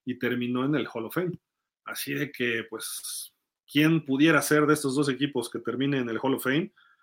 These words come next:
Pues, que debute además.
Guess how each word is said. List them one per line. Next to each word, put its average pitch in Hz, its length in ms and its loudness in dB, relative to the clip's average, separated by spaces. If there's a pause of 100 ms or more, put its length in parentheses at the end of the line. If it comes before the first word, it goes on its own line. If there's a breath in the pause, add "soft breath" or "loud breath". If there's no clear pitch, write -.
(300 soft breath)
Pues, - 800 -8
que 120 100 -6
debute 139 420 6
además. 131 520 0